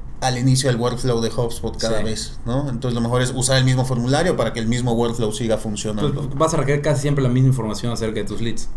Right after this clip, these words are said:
Speaker 2: O sea,
Speaker 1: Exacto.
Speaker 2: es una realidad.
Speaker 1: Exacto. Entonces, yo
Speaker 2: Perfecto.
Speaker 1: lo que hago es crear un formulario para cada uno de los desarrollos,
Speaker 2: Muy bien.
Speaker 1: ¿no? Y los formularios los puedes duplicar y cambiar nombre y
Speaker 2: Perfecto.
Speaker 1: y es, es, o sea, ya no tienes que volver a hacer todo ese proceso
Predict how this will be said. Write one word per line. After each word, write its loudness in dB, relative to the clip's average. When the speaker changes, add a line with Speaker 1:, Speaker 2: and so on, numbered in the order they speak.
Speaker 2:
O -4
sea, -4
Speaker 1:
Exacto. -2
Speaker 2:
es -4
una 0
realidad. -2
Speaker 1:
Exacto. -2
Entonces, -8
yo -2
Speaker 2:
Perfecto. 2
Speaker 1:
lo -2
que 0
hago 2
es -6
crear 2
un 0
formulario 0
para -2
cada 0
uno 0
de 0
los -4
desarrollos, -6
Speaker 2:
Muy 0
bien. 0
Speaker 1:
¿no? -2
Y 2
los 2
formularios -2
los -2
puedes -2
duplicar -4
y -4
cambiar -4
nombre -4
y -8
Speaker 2:
Perfecto. -4
Speaker 1:
y -4
es, -6
es, -6
o -4
sea, -2
ya 2
no 4
tienes 0
que -2
volver 2
a 2
hacer -2
todo 2
ese -2
proceso -2